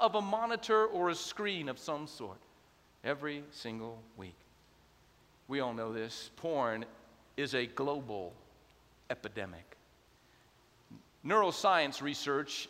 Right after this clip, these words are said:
is telling us that the brains of young men are becoming digitally rewired because of the amount of digital porn that's being observed by our young men in our world and in our country today. Boys on average are watching two hours of porn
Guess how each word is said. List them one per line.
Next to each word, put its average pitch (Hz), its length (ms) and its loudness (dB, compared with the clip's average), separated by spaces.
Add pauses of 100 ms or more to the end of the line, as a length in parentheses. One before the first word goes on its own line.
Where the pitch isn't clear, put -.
is 131 120 -6
telling 170 380 4
us 131 320 -2 (420)
that 160 160 0
the 180 60 2
brains 226 500 4
of 202 140 6
young 220 280 4
men 165 360 4
are 170 120 8
becoming 202 600 2 (220)
digitally 254 720 2 (220)
rewired 175 720 0 (400)
because 156 320 2
of 147 100 0
the 156 100 -2
amount 165 380 4
of 131 160 -6
digital 151 380 -2
porn 107 420 -6 (800)
that's - 160 -10
being 117 260 -4
observed 107 380 -6
by 98 120 -4
our 98 160 -4
young 104 300 -8
men 95 220 -10 (680)
in 98 80 -10
our 101 180 0
world 113 380 0
and 110 140 -4
in 110 80 -4
our 104 100 0
country 107 400 -8
today. 101 240 -8 (640)
Boys 185 260 6
on 180 140 8
average 190 400 8
are 175 80 8
watching 180 420 4
two 233 220 0
hours 214 400 8
of 165 160 -4
porn 175 320 4